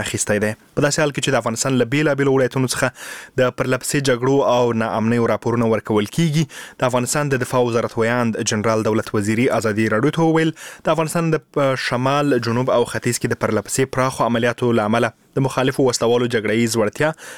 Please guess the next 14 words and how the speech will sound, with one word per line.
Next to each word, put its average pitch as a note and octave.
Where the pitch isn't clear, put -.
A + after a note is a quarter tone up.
په -
سلو D#3
کې -
پنځوس A#2+
یا G#2
شپېته G#2+
کمه F2+
شوې D2
ده. -
تفصیل F3
اجمل A2+
اند G2
وړاندې F#2
کوي. -